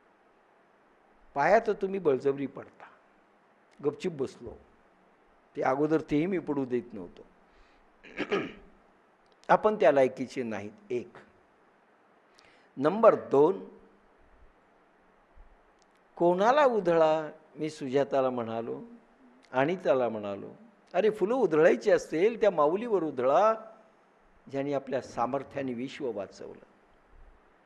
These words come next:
त्या तुकारामावर उधळा,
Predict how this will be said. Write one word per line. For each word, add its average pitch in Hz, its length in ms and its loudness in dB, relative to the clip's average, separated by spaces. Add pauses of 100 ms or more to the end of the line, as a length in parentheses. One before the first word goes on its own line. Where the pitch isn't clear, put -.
(720)
त्या 202 80 6
तुकारामावर 247 800 6
उधळा, 160 680 2